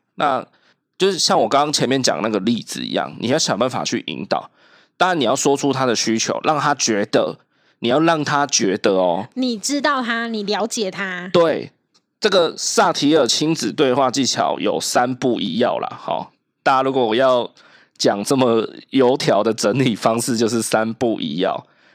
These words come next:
Speaker 1: 我先简短的说一下哪三步啦。首先是不要只想解决问题，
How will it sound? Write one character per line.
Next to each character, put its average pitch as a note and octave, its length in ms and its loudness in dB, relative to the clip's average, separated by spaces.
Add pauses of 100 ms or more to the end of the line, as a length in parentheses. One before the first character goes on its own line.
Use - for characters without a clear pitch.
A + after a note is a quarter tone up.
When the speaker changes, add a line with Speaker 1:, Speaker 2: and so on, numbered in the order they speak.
Speaker 1:
我 G#2+ 160 0
先 D#3 260 2
简 C3 300 2
短 C3+ 160 2
的 F#2+ 140 -2
说 A2+ 280 0
一 G#2 60 0
下 G#2+ 440 -2
哪 D#2+ 200 0
三 G#2+ 280 -2
步 G2 220 -4
啦。 D2 220 -2 (480)
首 A2 200 2
先 C#3+ 200 2
是 C#3+ 160 0
不 A#2 300 0
要 D3+ 260 4
只 A2 280 -2
想 A#2 280 0
解 F#2 200 0
决 - 320 -4
问 A2 240 2
题， - 340 -10